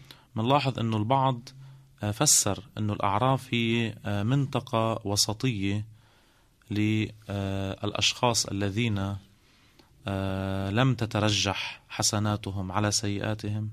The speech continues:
ولا سيئاتهم على حسناتهم، فهن، هن وسطيين، يعني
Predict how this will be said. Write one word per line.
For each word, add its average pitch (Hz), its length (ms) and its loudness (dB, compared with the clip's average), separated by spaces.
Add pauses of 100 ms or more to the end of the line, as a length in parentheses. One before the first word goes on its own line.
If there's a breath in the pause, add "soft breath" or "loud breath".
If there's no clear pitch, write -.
(160)
ولا 131 220 6
سيئاتهم 107 880 -2
على 101 160 0
حسناتهم، 98 640 -8 (680 soft breath)
فهن، 135 340 0
هن 135 340 4
وسطيين، 110 680 2
يعني 101 400 -2